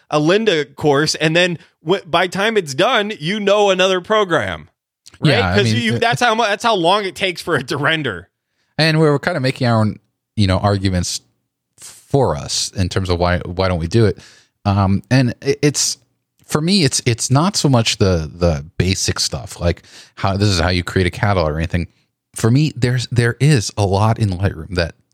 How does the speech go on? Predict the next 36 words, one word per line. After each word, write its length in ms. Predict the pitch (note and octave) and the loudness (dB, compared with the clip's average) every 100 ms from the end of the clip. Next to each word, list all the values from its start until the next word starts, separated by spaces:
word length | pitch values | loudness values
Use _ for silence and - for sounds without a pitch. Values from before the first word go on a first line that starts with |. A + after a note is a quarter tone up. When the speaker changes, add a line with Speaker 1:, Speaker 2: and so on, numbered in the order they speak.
| - | -10
Speaker 2:
ha-, 180 | - F2+ - | -2 -2 0
I've 240 | F#2+ F2+ | 0 0
learned 380 | F2 G2 F#2+ F2+ - - - _ _ _ | 2 2 2 0 -6 -20 -20 _ _ _
these 240 | A2+ A2+ G2 | -2 0 4
little 240 | B2+ G3 | 4 2
things 260 | - G2 F#2 | 0 -4 0
that, 160 | F#2 | 0
that 200 | G#2+ - _ _ F#2+ - | 0 -2 _ _ -10 -2
don't 160 | A#2 | 0
appear 280 | A#2 - A#2 | 0 2 2
in 60 | G2+ | 2
any 220 | F#2+ F#2 | 0 -2
menu. 480 | F2+ F2+ F2+ E2 E2+ | 0 0 0 -4 0
Don't, 260 | F#2 G2+ | 0 2
like, 240 | G#2+ G2+ - - _ | 2 0 -4 -18 _
the 120 | A#2+ A2 | -2 2
option 360 | A#2+ - - - | 0 0 -6 -6
key. 240 | F2 E2 | -10 -4
I 80 | G2+ | -2
talk 260 | - B2+ | 0 -2
constantly 460 | - G#2+ G#2+ - G2 | -2 -2 0 0 0
about 240 | F2+ F2 | 2 0
the, 100 | F2 | -2
the, 600 | E2 E2+ F2 E2+ - - - | -4 -4 -4 -4 -6 -12 -4
I 120 | G#2+ | -4
call 180 | - B2 | 0 0
the 120 | G2+ | 2
option 320 | G#2 - G#2+ | 0 0 -2
key 180 | - G2 | 0 -2
the 120 | F#2 | 2
unsung 500 | F#2+ F#2+ - G2 F2+ | 2 2 0 -2 -2
modifier 640 | F2 F2 E2+ F2+ D2+ D#2 | 0 0 -2 -4 -6 -12
for 180 | - F#2 | -6 -2
Lightroom. 480 | F2+ E2+ - E2 - - - - | 0 0 -4 -16 -18 -20 -18 -2
The, 120 | A#2+ | -2
uh, 60 | B2 | 0